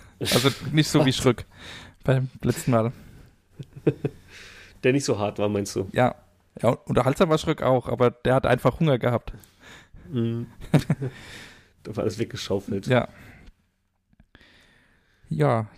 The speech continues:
Speaker 1: das nächste, was wir noch besprechen wollen, hast du auch noch nicht gesehen, beziehungsweise auch nur kurz reingeschaut, hast du im Vorgespräch gesagt, und zwar war das das Dungeons and Dragons Pen Paper,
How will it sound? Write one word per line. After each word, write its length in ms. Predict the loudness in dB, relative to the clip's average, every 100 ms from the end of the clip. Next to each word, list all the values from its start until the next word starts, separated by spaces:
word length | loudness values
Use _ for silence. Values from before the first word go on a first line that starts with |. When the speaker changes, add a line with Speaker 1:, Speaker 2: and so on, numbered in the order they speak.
| _
Speaker 1:
das 180 | -2 2
nächste, 540 | 0 2 0 2 0
was 300 | -4 -6 -2
wir 40 | 0
noch 120 | 0
besprechen 460 | -2 0 0 2 2
wollen, 260 | 2 2
hast 240 | -2 -2 -2
du 340 | 0 2 0 -4 -6
auch 180 | 0 2
noch 200 | 2 0
nicht 180 | -4 -4
gesehen, 320 | -2 0 0
beziehungsweise 500 | 0 0 0 2 2
auch 60 | 2
nur 160 | 2
kurz 240 | 2 2 2
reingeschaut, 500 | 2 0 2 2 2
hast 180 | -2
du 60 | -2
im 60 | 0
Vorgespräch 600 | 2 0 -2 0 0 -4
gesagt, 460 | -2 0 0 0
und 180 | -2 -2
zwar 320 | 0 2 2
war 140 | 2 0
das 220 | -2 0
das 340 | 2 2 -2
Dungeons 560 | 0 2 2 0 0 2
and 180 | 2 4
Dragons 380 | 2 2 -2
Pen 240 | 0 0 2
Paper, 460 | 2 2 2 0